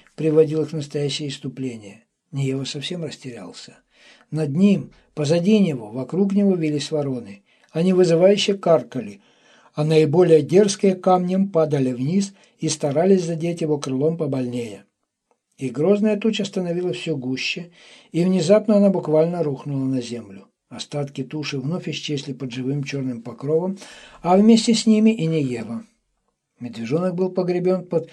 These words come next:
копошащейся крылатой массой и начал отбиваться, как отбивался от совы. Десятки сильных клювов клочьями вырывали ему шерсть, долбили голову, норовили попасть в глаза.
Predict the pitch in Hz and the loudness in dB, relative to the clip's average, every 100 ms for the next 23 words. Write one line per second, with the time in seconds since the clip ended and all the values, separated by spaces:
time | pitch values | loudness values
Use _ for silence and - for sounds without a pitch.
0 | - - 160 170 143 170 175 - 175 170 | -20 -6 -2 0 -2 -2 -2 -4 -4 -6
1 | 160 143 143 139 135 123 151 165 - 156 | -4 -2 -2 -2 -4 -4 -6 -6 -10 -12
2 | - - - _ 165 190 208 214 208 196 | -16 -20 -20 _ 0 4 4 4 4 4
3 | 185 185 202 196 202 180 180 160 143 143 | 4 4 4 2 -4 -2 -2 0 0 -2
4 | 143 156 139 - 131 113 110 _ _ _ | -4 -8 -8 -8 -10 -10 -16 _ _ _
5 | _ _ _ _ 123 135 - 220 - 165 | _ _ _ _ -10 -2 2 2 0 -4
6 | - 202 196 - 170 185 160 - - 147 | 0 2 2 0 0 0 0 -4 -6 -2
7 | 190 190 196 185 185 175 180 170 170 170 | -2 0 0 2 0 0 -2 -2 -4 -4
8 | 170 - 123 - _ - - _ 131 170 | -6 -6 -8 -12 _ -20 -20 _ -2 0
9 | 170 202 202 190 170 160 127 107 131 156 | 2 4 4 4 4 2 2 -6 -2 0
10 | 175 190 190 185 196 190 180 185 180 143 | 2 2 0 0 2 2 2 0 0 -2
11 | 135 | -6